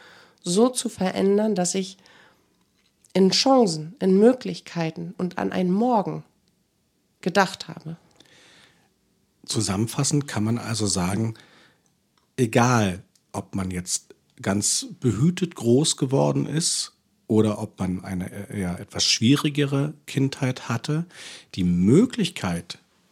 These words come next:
Speaker 2: den Perspektivwechsel zu vollziehen, den Blickwinkel zu erweitern und sich grundsätzlich positiv auszurichten, die ist in jedem Fall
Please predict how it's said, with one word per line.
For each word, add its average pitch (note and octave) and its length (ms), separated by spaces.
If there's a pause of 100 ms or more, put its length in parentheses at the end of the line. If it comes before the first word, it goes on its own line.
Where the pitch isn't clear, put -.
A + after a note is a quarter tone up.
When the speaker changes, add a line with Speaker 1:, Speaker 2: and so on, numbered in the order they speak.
(400)
Speaker 2:
den F2+ 120
Perspektivwechsel - 1200
zu - 160
vollziehen, G2 800 (960)
den E2+ 120
Blickwinkel G2 540
zu - 180
erweitern G#2 920
und G2+ 160
sich - 260
grundsätzlich G2+ 760
positiv A#2+ 840
auszurichten, B2 840
die A2+ 160
ist - 140
in F2+ 140
jedem A#2 340
Fall G#2+ 420